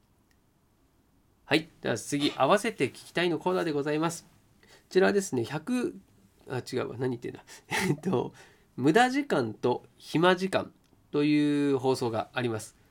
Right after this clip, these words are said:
で、これもね、時間に関しての、えー、考え方についてお話をしてますんでね、同じように今いろんな悩み、葛藤がある人は、こちらも参考になると思いますんで、合わせて聞いていただけると嬉しいです。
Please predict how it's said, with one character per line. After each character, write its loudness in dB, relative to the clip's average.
で、 -6
こ 4
れ 2
も -4
ね、 6
時 -6
間 6
に 2
関 -4
し -12
て -8
の、 -2
え -8
ー、 -6
考 -6
え -4
方 -2
に -10
つ -8
い -10
て -4
お -6
話 -6
を -10
し -12
て -4
ま -2
す -12
ん -12
で -12
ね、 -6
同 -2
じ -4
よ 0
う 0
に 0
今 -2
い -8
ろ -4
ん -6
な -6
悩 -6
み、 -6
葛 -8
藤 -4
が 0
あ 0
る -2
人 -8
は、 2
こ -4
ち -6
ら -2
も -8
参 -6
考 -2
に -4
な 0
る -4
と -8
思 -2
い -2
ま -4
す -8
ん -6
で、 -6
合 -4
わ -4
せ -16
て -16
聞 -10
い -12
て -10
い -10
た -10
だ -12
け -10
る -8
と -4
嬉 -2
し -4
い -4
で 0
す。 -8